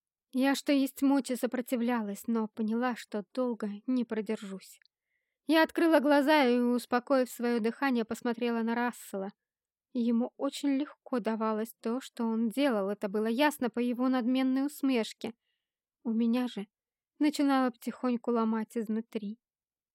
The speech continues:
Прошло около получаса, и я почувствовала кровь, текущую у меня из носа. Это было звонком о том, что мои силы на исходе.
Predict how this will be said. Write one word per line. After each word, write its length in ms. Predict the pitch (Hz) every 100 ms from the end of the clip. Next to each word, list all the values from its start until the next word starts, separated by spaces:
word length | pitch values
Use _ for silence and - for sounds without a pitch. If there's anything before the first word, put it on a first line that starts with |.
| _ _ _
Прошло 500 | - 269 - 262 294
около 260 | 277 285 269
получаса, 600 | 294 277 - 302 262 -
и 60 | 247
я 180 | 226
почувствовала 760 | 233 240 - - - 220 226 226
кровь, 440 | - 220 202 202 _ _ _
текущую 640 | - 247 - 226 - 233 214
у 20 |
меня 360 | 214 208 208
из 120 | 208 202
носа. 360 | 196 - 220 - _ _ _ _ _ _ _ -
Это 280 | 320 320 247
было 340 | 294 294 262
звонком 720 | 226 247 247 226 269 247 214
о 80 | 208 -
том, 260 | 247 240
что 220 | 226 - 226
мои 360 | 220 226 247
силы 440 | 233 - 254 240 226
на 220 | 214 214
исходе. 560 | - - - 202 -